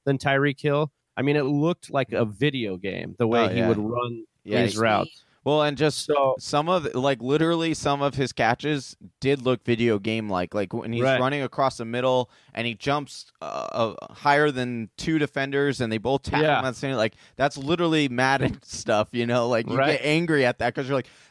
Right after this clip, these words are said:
Speaker 2: "That would never happen in a game."
Speaker 1: <laughs>
Speaker 2: What?
Speaker 1: Right,
Speaker 2: You know?
Speaker 1: exactly.
Speaker 2: But he was
Speaker 1: So
Speaker 2: doing
Speaker 1: I don't,
Speaker 2: it.
Speaker 1: I don't know if it's fair to say, like, he's gonna come in and have this effect,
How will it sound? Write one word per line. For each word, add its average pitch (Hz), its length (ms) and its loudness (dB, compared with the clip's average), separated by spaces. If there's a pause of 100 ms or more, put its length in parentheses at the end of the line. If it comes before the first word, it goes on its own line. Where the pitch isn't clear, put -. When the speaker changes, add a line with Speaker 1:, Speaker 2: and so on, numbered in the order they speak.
Speaker 2:
"That 233 220 0
would 240 100 -2
never 233 340 2
happen 240 480 0
in 233 120 -2
a 214 40 -2
game." 226 560 -2
Speaker 1:
<laughs> 156 380 0
Speaker 2:
What? 233 260 2
Speaker 1:
Right, 147 360 2
Speaker 2:
You 127 80 -6
know? 151 80 -2
Speaker 1:
exactly. 156 460 0
Speaker 2:
But 135 180 -6
he 156 100 -2
was 185 160 0
Speaker 1:
So 139 60 -6
Speaker 2:
doing 175 120 2
Speaker 1:
I 180 80 2
don't, 240 180 2
Speaker 2:
it. - 100 -6
Speaker 1:
I 190 100 2
don't 240 160 2
know 247 160 2
if 226 120 -4
it's 180 160 -6
fair 190 400 0
to 165 100 -2
say, 170 440 -2
like, 139 160 -2
he's 170 200 -4
gonna 156 160 2
come 147 260 0
in 151 160 2
and 127 100 -2
have 135 220 2
this 135 160 -4
effect, 127 420 -2